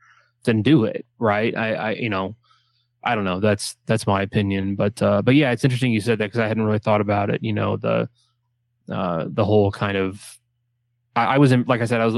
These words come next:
I was overall impressed with the representation of the quantum realm, but now that you said that, I think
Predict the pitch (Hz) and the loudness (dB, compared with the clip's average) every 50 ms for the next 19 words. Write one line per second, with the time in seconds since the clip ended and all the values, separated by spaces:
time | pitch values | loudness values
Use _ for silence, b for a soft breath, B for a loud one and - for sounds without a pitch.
0 | - - 131 127 120 120 120 120 113 117 117 110 107 104 101 98 - - - 131 | 0 2 2 4 4 4 2 2 2 2 2 2 2 0 -2 -6 -10 -6 -2 -2
1 | 127 120 - - 120 107 - _ _ _ _ - 117 117 107 107 107 110 - 110 | -2 -2 -2 -4 -6 -6 -6 _ _ _ _ -10 -6 -6 -4 -4 -4 -4 -4 -4
2 | 110 - 110 104 107 104 - 123 127 120 - 117 104 107 - - 104 101 104 - | -4 -4 -4 -4 -4 -4 -4 -4 -4 -2 -4 -4 -6 -4 -4 -4 -4 -4 -4 -6
3 | 104 101 101 101 98 98 98 98 101 - - - - _ b b b b b b | -8 -6 -4 -2 -2 -4 -4 -6 -6 -6 -8 -8 -8 _ b b b b b b
4 | b b _ - 120 120 117 117 107 104 - - - 117 107 104 107 104 98 98 | b b _ -4 -2 0 0 0 0 0 0 0 0 0 0 0 -2 -2 -2 -2
5 | 98 98 - - 117 101 98 101 - | -2 -4 -4 -4 -4 -4 -4 -6 -10